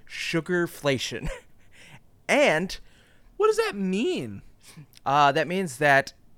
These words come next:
Speaker 1: due to El Niño, or, you know,
Speaker 2: Oh?
Speaker 1: climate change that everybody seems to be ignoring, there may be less sugarcane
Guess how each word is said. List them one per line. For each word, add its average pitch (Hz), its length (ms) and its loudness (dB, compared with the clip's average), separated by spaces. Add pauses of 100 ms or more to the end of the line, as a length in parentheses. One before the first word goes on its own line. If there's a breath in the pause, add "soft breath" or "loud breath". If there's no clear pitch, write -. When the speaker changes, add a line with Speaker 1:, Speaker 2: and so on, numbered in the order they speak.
(380)
Speaker 1:
due 160 280 -2
to 135 600 0 (220)
El 120 220 -4
Niño, 143 680 0 (880)
or, 143 580 0
you 151 60 -6
know, 123 160 -2
Speaker 2:
Oh? 254 160 -6 (240)
Speaker 1:
climate 123 380 -6
change 135 340 -6
that 110 120 -8
everybody 120 320 -6
seems 127 280 -6
to - 60 -10
be 120 80 -2
ignoring, 156 500 0 (1300 loud breath)
there 196 260 0
may 151 280 2
be 131 320 -2
less 123 300 0
sugarcane 117 840 -6